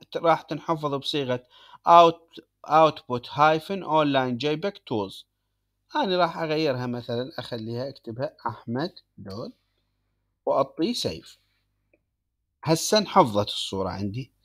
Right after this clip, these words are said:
اوكي، هسه اذا اجي للديسكتوب اشوف صورتي، لاحظوا هذه الصورة الما مضغوطة الاصلية، وهذه الصورة اللي هي اسمها احمد المضغوطة.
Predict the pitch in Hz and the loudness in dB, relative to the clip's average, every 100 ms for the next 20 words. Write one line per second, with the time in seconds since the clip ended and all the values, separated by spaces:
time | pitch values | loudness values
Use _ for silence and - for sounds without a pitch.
0 | _ _ _ _ _ _ - 113 165 160 | _ _ _ _ _ _ -2 6 8 8
1 | 160 - 135 131 135 147 165 160 147 131 | 6 4 2 6 6 6 6 4 4 2
2 | 143 - 180 190 139 180 180 - 123 - | -2 4 6 6 4 0 -4 0 -2 2
3 | 107 120 139 135 139 147 143 - 151 143 | 2 4 2 4 4 4 4 -2 0 2
4 | 139 139 143 147 131 139 143 147 151 - | 4 2 2 0 -2 -6 0 0 0 -2
5 | 160 196 262 _ _ _ _ 120 127 143 | -2 -2 -4 _ _ _ _ -6 4 6
6 | 143 135 139 - - - 143 139 135 127 | 6 2 -4 -6 -10 -4 -2 2 2 2
7 | 120 131 127 123 - 143 147 151 - 240 | -2 -2 -2 -4 -4 -4 -2 -4 -4 -4
8 | 147 90 87 87 92 - | -4 -6 -8 -10 -12 -10